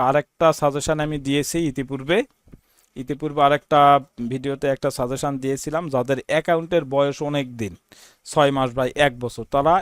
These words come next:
অ্যাকাউন্টটাকে পরিবর্তন করবেন। অ্যাকাউন্টটাকে ডিলিট করে নতুন একটা অ্যাকাউন্ট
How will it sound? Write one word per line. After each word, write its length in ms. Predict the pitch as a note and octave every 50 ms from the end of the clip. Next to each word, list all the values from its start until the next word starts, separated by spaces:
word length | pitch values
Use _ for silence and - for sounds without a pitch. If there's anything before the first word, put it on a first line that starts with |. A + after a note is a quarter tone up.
| - -
অ্যাকাউন্টটাকে 560 | C#3+ - - C3+ C3+ C3 - C3+ B2+ - C3 A#2+ -
পরিবর্তন 440 | E3+ D3 C#3 B2+ C3 B2 - B2 A2+ A2 -
করবেন। 260 | G#2+ G2 F#2+ F#2 F2 _ _ _ -
অ্যাকাউন্টটাকে 520 | B2+ C3+ - C3+ C3+ C3+ B2 C#3 C3+ D3 C#3 B2 C3
ডিলিট 240 | C3+ C#3 C#3+ C#3+ - -
করে 140 | E3 D#3+ D#3 C#3 C#3+
নতুন 220 | D#3+ E3 F#3+ F#3 E3 D3+ C#3+
একটা 160 | - - C3 B2+
অ্যাকাউন্ট 300 | B2 - C#3 C3+ C#3